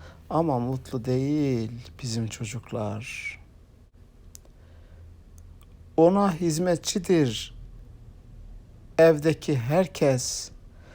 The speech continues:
Sakın incinmesin prens, prenses. Annesi onlardan çok çalışır ders. Ama mutlu değil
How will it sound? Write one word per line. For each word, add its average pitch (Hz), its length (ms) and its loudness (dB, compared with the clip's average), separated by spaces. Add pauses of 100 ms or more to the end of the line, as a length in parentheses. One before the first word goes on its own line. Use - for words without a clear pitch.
(200)
Sakın 196 580 4
incinmesin 170 1200 2 (120)
prens, 156 580 6
prenses. 127 1120 0 (1800)
Annesi 170 640 4
onlardan 156 920 4
çok - 380 8
çalışır 143 600 2
ders. 170 760 6 (1400)
Ama 139 300 2
mutlu 131 480 -2
değil 135 840 2